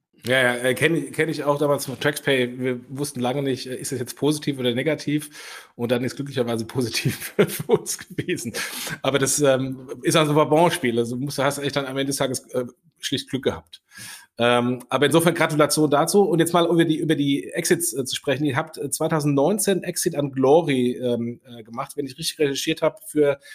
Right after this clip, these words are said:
äh, zweiundvierzig Millionen. Und jetzt schon wieder, ähm, an, an PaySafe Group. Warum haben die schon wieder verkauft? Abgesehen davon, dass, äh, wenn ich grob spekuliere, das, ähm, ähm, äh, dreistelliger Millionenbetrag war.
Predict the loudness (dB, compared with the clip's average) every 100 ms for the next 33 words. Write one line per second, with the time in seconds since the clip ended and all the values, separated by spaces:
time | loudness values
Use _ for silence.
0 | -16 -2 0 2 2 4 2 0 -2 -4
1 | -2 2 4 4 0 -4 _ 0 2 4
2 | 2 2 4 4 2 0 2 4 2 0
3 | -4 0 2 4 2 0 -2 -2 -4 0
4 | 0 0 -2 -4 -8 -4 -4 _ -20 -20
5 | _ _ _ _ _ _ _ _ _ -4
6 | -2 2 2 2 2 0 0 2 2 2
7 | -2 2 2 2 0 -4 -2 0 2 0
8 | 0 0 -2 -2 -4 -2 -2 -4 -12 -12
9 | -12 -12 -16 -6 -2 -2 -4 -4 -4 -4
10 | -2 -4 -2 0 2 2 2 0 -2 -2
11 | -2 -2 -4 -6 -6 -8 -10 -6 -4 -2
12 | -2 0 0 0 2 0 -2 -4 -4 -2
13 | -4 -4